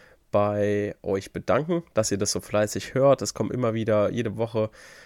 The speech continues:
im Moment insbesondere wegen dieser neuen Reihe Verwaltungsrecht, immer mehr Leute dazu. Wir freuen uns sehr,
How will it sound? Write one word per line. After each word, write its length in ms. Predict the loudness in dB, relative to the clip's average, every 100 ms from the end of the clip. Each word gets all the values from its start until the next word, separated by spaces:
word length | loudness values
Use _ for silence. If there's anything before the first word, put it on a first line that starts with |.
| _ -12
im 100 | -6
Moment 400 | -2 4 4 2
insbesondere 720 | -4 -4 2 4 4 2 0
wegen 260 | 0 0 -2
dieser 320 | -2 0 0
neuen 300 | 2 2 2
Reihe 240 | 2 0
Verwaltungsrecht, 680 | 0 -2 -2 -2 -4 -6 -6
immer 160 | -8 -4
mehr 160 | -4
Leute 220 | -2 -4
dazu. 340 | -4 -6 -4 -4
Wir 80 | -6
freuen 240 | -2 -2
uns 160 | -2 -2
sehr, 240 | -2